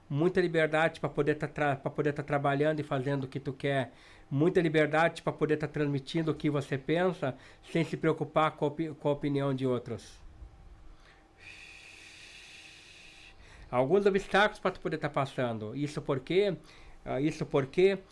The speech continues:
a função de inveja, a questão de intriga, a questão de olho grande, mas por cima de todos esses obstáculos, a garantia, falando no sentido profissional, no sentido financeiro,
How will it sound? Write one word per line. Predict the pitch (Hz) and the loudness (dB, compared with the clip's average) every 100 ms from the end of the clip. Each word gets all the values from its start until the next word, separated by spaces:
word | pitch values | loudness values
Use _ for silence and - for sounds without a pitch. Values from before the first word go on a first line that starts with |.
| - - - | -20 -20 -16
a | - 110 | -8 -6
função | - - 131 | -6 -4 -2
de | 127 | 0
inveja, | 127 143 156 131 | 2 2 2 0
a | |
questão | 139 139 135 | -6 -2 0
de | 131 | 0
intriga, | 127 147 156 135 | -2 -2 -2 -2
a | |
questão | 139 - 143 | -4 -4 -2
de | 139 | 0
olho | 143 143 | 0 2
grande, | 139 143 131 | 0 0 0
mas | 131 131 | -2 -2
por | - 143 | -2 -4
cima | - 185 | -2 -4
de | 165 | -2
todos | - 233 214 | -2 -2 -2
esses | 185 | -4
obstáculos, | 175 170 - 165 151 - 127 107 - - - - - - - - - | -2 -2 -2 0 0 -2 -6 -8 -16 -20 -20 -20 -20 -20 -20 -20 -10
a | 123 127 | -4 -2
garantia, | 127 170 202 202 - 190 160 113 - - - - - - - - - | 2 4 4 0 0 2 4 2 -6 -20 -20 -20 -20 -20 -20 -20 -2
falando | 143 151 165 147 113 - - - - | 2 4 2 0 -6 -10 -20 -20 -10
no | 131 | -6
sentido | 135 127 170 | -4 -2 -4
profissional, | 170 165 - 156 147 147 135 | -2 -2 0 0 2 2 2
no | 131 | 0
sentido | - 139 160 151 | -4 -6 -4 -4
financeiro, | 160 156 151 - 165 143 | -2 -2 -2 0 2 2